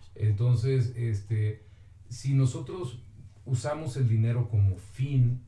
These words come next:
en lugar de como medio, creo que nos crea infelicidad, porque el dinero sirve para, para, a mi gusto personal, para conseguir satisfactores. Es decir, tengo hambre, me consigue comida, tengo frío, me consigue abrigo, este,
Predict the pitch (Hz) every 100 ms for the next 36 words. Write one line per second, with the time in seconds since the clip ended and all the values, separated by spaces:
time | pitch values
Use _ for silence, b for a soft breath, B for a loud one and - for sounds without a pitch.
0 | - 101 95 101 101 101 107 101 101 123
1 | 135 117 120 131 - B B B - -
2 | 123 120 - 104 107 104 101 113 113 113
3 | - 113 104 98 - 101 95 - 95 87
4 | - B B B B - 117 104 - 117
5 | 113 117 123 110 113 120 131 - 131 135
6 | - 113 104 95 90 - - 104 92 87
7 | - 107 107 107 101 113 127 123 113 101
8 | 101 98 117 131 B B B 107 107 120
9 | 101 107 110 117 131 117 113 - 107 98
10 | 98 90 - 113 104 104 101 110 110 113
11 | 113 117 107 101 101 104 98 - 95 107
12 | 104 101 104 101 - 107 104 98 101 98
13 | 101 98 101 101 101 104 B B B -
14 | 107 98 92 - - 101 98